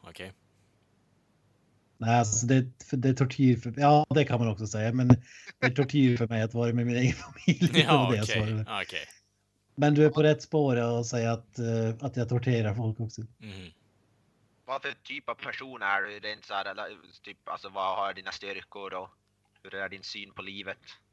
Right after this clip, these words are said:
Speaker 3: Är du en optimist?
Speaker 2: Eh, mina styrkor, det är väl att jag är jävligt smart, uppfinningsrik, eh, en jävel på att gilla fällor. Eh,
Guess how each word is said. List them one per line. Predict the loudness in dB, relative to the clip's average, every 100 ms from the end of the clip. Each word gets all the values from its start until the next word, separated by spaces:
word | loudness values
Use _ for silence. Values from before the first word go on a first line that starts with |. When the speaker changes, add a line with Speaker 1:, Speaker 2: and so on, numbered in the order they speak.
| -18
Speaker 3:
Är |
du | -14
en | -14 -16 _
optimist? | -16 -14 -12 -10 -10 -16 -20 _ _ _ _ _ _ _ _ _ _ _ _ _ _ _ _ _ _
Speaker 2:
Eh, | -12 -12 -10 -8 -8 -8 -6 0
mina | 2 2
styrkor, | 0 -2 2 2 0 -2 0 2 4
det | 4
är |
väl | 4 2
att | 0
jag | -4 -4
är | -4 -2 0 2
jävligt | 2 4 4 4 2 -2
smart, | 0 2 2 -2 -8 -20 _ _ _ 0
uppfinningsrik, | 0 2 2 2 2 2 0 -2 -16 -20 _ _ _ _
eh, | -6 -2
en | 2
jävel | 4 6 6 4
på | 2
att | 2
gilla | 2 2 2
fällor. | 0 2 2 2 0 -8 _ _ _ _ _ _ -20 _ _ _ -14 -14 _ _ _
Eh, | -12 -10 -10 -8 -8 -10